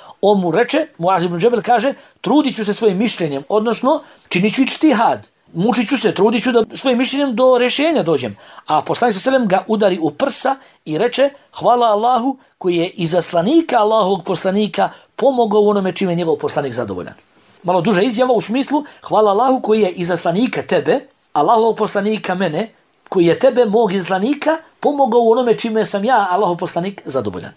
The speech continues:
Ponovit ću: „Hvala Allahu koji je pomogao izaslanika Allahovog poslanika, tebe, Muaze, u onom čime je njegov poslanik zadovoljan.” Hadis bilježe Imam Ahmed i trojica autora Sunena, Ebu Davud, Tirmizi i Ibn Mađe.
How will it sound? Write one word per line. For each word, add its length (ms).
Ponovit 300
ću: 140
„Hvala 220
Allahu 420
koji 140
je 100
pomogao 400
izaslanika 720
Allahovog 440
poslanika, 640
tebe, 260
Muaze, 420
u 120
onom 180
čime 200
je 60
njegov 220
poslanik 400
zadovoljan.” 420
Hadis 260
bilježe 380
Imam 200
Ahmed 380
i 300
trojica 340
autora 380
Sunena, 500
Ebu 180
Davud, 320
Tirmizi 380
i 220
Ibn 180
Mađe. 320